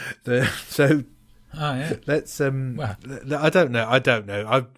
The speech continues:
Speaker 1: it's not like campaigning to save the B B C or supporting Mike Bloomberg for, uh, the president if he got the Democratic nomination.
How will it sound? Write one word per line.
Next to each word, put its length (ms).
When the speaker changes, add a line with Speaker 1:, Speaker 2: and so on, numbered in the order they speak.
Speaker 1:
it's 260
not 200
like 640
campaigning 540
to 120
save 300
the 60
B 200
B 180
C 480
or 520
supporting 920
Mike 400
Bloomberg 680
for, 640
uh, 540
the 140
president 400
if 120
he 60
got 140
the 60
Democratic 600
nomination. 600